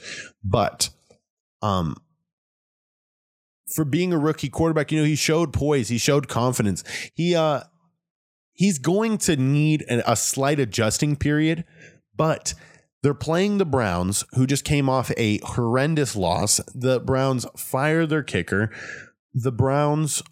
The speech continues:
are the Browns, and they, they're, they didn't impress me at all. I didn't say they're, like, gone, but the Bengals are plus five and a half. I think the Bengals lose this game by a field goal, similar to how they lost this past week.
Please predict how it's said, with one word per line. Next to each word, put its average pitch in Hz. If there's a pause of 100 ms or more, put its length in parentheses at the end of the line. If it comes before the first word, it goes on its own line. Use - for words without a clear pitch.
(140)
are 131
the 139
Browns, 117
and 120
they, 113
they're, 127 (1080)
they 143
didn't 175
impress 147
me 135 (120)
at 135
all. 120
I 113
didn't 156
say 196
they're, 190
like, 180
gone, 147 (360)
but 151 (400)
the 147
Bengals 180
are 131
plus 156
five 147
and 131
a 117
half. 123
I 131
think 226
the 226
Bengals 170
lose 156
this 147
game 135
by 123
a 117
field 113
goal, 95 (240)
similar 147
to 123
how 135
they 127
lost 117
this 117
past 101
week. -